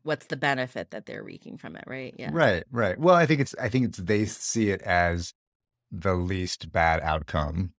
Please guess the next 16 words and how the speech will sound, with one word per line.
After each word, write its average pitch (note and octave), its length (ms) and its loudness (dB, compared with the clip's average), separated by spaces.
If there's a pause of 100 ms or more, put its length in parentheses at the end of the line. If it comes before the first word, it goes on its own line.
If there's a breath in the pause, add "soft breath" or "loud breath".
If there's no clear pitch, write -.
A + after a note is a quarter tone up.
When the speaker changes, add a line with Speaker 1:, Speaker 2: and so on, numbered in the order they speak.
(280)
Speaker 2:
They G2 300 -4
knew E2+ 160 0
the E2 80 -2
Biden D#2+ 260 0
administration E2 540 -2
was D#2 100 -6
gonna D#2+ 140 -4
do D#2+ 160 -4
something D#2+ 320 -4
here, D2+ 240 0
and D2 100 -2
so - 100 -4
they D2+ 100 0
feel D2+ 200 -4
like D2 160 -4
it's - 240 -10